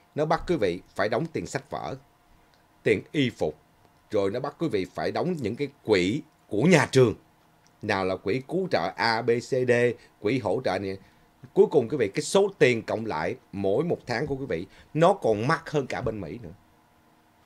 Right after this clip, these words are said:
Nhưng mà kết quả, nó đem lại cái gì cho quý vị? Nó có đem lại được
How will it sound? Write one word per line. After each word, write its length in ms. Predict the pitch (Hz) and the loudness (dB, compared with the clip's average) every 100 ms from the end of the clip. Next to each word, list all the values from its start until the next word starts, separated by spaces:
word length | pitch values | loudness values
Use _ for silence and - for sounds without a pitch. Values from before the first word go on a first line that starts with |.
| _ _ _ | _ _ _
Nhưng 220 | 147 170 156 | 2 4 4
mà 80 | |
kết 320 | 110 - 196 214 | 0 4 4 4
quả, 360 | 110 73 - - _ _ _ _ _ _ _ _ - | 0 -2 -2 -6 _ _ _ _ _ _ _ _ -2
nó 260 | 131 160 | 2 2
đem 260 | 196 151 139 | 6 4 4
lại 180 | 92 92 - | 2 -4 0
cái 200 | 139 160 | 2 2
gì 280 | 127 110 90 | 0 -2 -2
cho 100 | 101 | -6
quý 160 | - 110 | -8 -12
vị? 140 | - - _ _ _ _ _ _ _ _ _ _ _ _ _ _ | -14 -16 _ _ _ _ _ _ _ _ _ _ _ _ _ _
Nó 140 | 123 151 | 0 2
có 120 | 175 | 6
đem 160 | 151 123 | 4 4
lại 180 | 98 | 2
được 260 | 113 104 | 0 -2